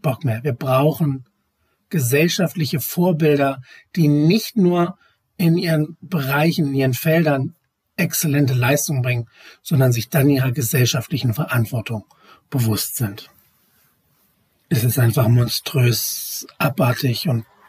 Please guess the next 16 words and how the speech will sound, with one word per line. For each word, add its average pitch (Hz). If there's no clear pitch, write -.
gruselig, 120
was 131
da 127
passiert. -
Und -
es 135
ist 147
kein 147
Wunder, 139
dass 110
das 120
passiert. 123
Die 131
Politik 143
unterstützt 160
das 160